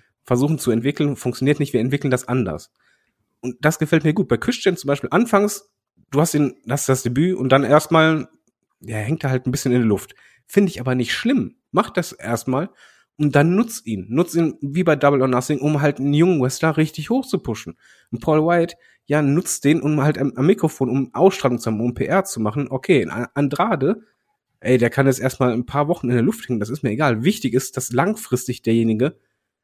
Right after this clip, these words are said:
ein Gimmick kriegt und eine Storyline kriegt, wo er funktioniert. Und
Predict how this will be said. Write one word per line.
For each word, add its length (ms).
ein 140
Gimmick 320
kriegt 300
und 120
eine 100
Storyline 520
kriegt, 280
wo 160
er 180
funktioniert. 800
Und 320